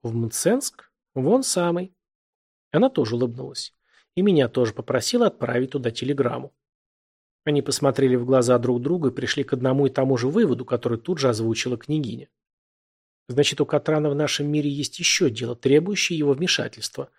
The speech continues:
Ой, как интересно. Мне почему-то захотелось посетить Мценск и понаблюдать.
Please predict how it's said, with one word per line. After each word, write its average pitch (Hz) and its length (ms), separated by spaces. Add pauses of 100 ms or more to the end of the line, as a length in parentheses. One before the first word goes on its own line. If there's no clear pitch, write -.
(420)
Ой, 135 120
как 113 140
интересно. 120 600
Мне 135 180
почему-то 131 320
захотелось 135 480
посетить 143 480
Мценск 143 560
и - 20
понаблюдать. 143 680